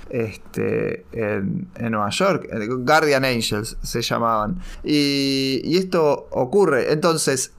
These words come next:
¿qué pasaba? El límite era lo estatal, lo partidario. Moore lo sobrepasa y dice, "No, la historia política tiene que ver también con los tipos que efectivamente detentan el poder". Pero ahí creo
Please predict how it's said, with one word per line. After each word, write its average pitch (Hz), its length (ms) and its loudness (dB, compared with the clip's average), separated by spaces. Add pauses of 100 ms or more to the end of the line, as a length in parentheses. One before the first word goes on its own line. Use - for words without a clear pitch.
¿qué 196 100 2
pasaba? 160 640 4
El 139 220 2
límite 208 540 2
era 208 400 2 (180)
lo 127 200 2
estatal, 120 800 4
lo 120 320 2
partidario. 127 1000 4
Moore 156 440 2
lo 127 240 0
sobrepasa 147 880 2
y 117 100 2
dice, 147 580 2 (180)
"No, 131 600 4
la - 200 -2
historia 180 560 2
política 151 1000 2
tiene 139 360 0
que 143 80 2
ver 175 260 4
también 151 320 2
con 147 140 2
los 90 100 -2
tipos 151 300 -2
que 117 160 -4
efectivamente 156 720 2
detentan 139 520 2
el 120 140 -2
poder". 143 380 4 (360)
Pero 160 220 4
ahí 220 400 2 (220)
creo 202 480 4